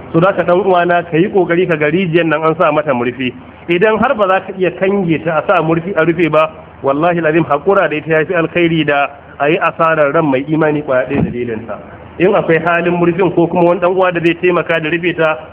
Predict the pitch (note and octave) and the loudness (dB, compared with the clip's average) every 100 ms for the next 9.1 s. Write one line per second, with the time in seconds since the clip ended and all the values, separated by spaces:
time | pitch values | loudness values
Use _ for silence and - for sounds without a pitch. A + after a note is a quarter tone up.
0 | - - G#3 G#3 F3 D#3+ C#3+ F3+ F3+ C#3+ | -20 -4 2 2 2 2 2 2 2 2
1 | D#3+ E3 D3 E3 D3 C#3+ D3+ D#3 C#3 C#3+ | 2 2 0 0 0 0 0 -2 0 -2
2 | C#3+ C3+ C#3+ D3+ D#3 D3+ D3+ - - - | 0 -2 -2 -2 0 0 -2 -8 -8 0
3 | F3 D3 D3 D3 E3+ F3 F3+ E3+ C#3+ F3 | 2 4 2 2 2 2 2 0 2 2
4 | F3 C3+ C3 C3+ B2+ D3 C#3 B2 C#3 D3 | 2 2 0 -2 -2 0 0 0 0 0
5 | D3 D3 - - - - C#3+ D#3 E3+ F3+ | 0 0 -4 -20 -20 -6 0 2 2 0
6 | D#3 E3+ E3+ C#3 C3 - E3 E3 E3+ D3+ | -2 0 0 0 0 0 -2 0 2 2
7 | D3 D3 C#3+ D3 F3+ F3+ D#3+ C#3+ D#3 D3 | 0 0 -2 0 0 2 2 2 0 0
8 | C3+ C#3 C#3 C3+ C3+ C#3 C#3 B2 C3+ C3+ | -2 -2 -2 0 0 0 -2 -2 0 2
9 | B2+ | 2